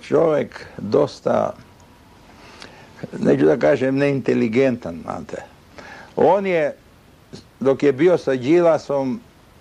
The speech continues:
to je bilo jedno. Posle Đilasa, njegovi prijatelji su postali Čeća Stefanović i drugi i to. I, evo vidite, i u slučaju moje porodice oko s-, smrti moja dva sina,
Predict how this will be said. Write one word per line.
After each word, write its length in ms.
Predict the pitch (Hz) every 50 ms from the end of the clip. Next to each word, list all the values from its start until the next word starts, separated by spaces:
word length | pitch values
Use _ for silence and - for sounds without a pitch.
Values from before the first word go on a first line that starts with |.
| - - - -
to 100 | - 131
je 60 | 131
bilo 320 | 123 117 135 139 139 139 131
jedno. 500 | 131 127 135 147 147 147 127 113 104 95
Posle 460 | - - 143 156 143 - 127 120 117
Đilasa, 920 | 107 101 123 143 151 156 151 151 143 131 - - - 131 123 120 107 85 - - - - - - - - - - - - -
njegovi 380 | 117 131 131 127 143 135 127
prijatelji 640 | 107 - 127 135 147 135 123 - - 123 120 123 117
su 160 | 117 - 113
postali 600 | 110 - - 127 123 - - 127 127 123 120 113 107
Čeća 400 | - - 127 127 123 - 113 98
Stefanović 680 | - - 101 - - 110 113 120 117 113 120 117 - -
i 80 | 107
drugi 460 | 101 101 113 120 120 113 101 104 107 95
i 40 |
to. 160 | - - - - - - - - - - - - - - - - - - - - - - - - - - - - - - - -
I, 380 | 127 139 147 151 147 131 101 - - - - - - - - - - - - - - - - - -
evo 140 | 151 160 165
vidite, 360 | 170 170 165 - 175 165 156
i 60 | 156
u 220 | 156 156 113 131
slučaju 500 | 135 - 156 170 151 - - 151 151 147
moje 260 | 143 151 160 160 156 135
porodice 680 | - - 139 151 151 151 151 143 139 127 117 - 135
oko 220 | 131 117 - 135 110
s-, 200 | - - 120 -
smrti 680 | - - 127 135 135 127 - - 127 123 117 107 98 -
moja 220 | 117 123 127 123
dva 280 | 113 104 110 127 120 107
sina, 440 | - - - 127 127 120 101 87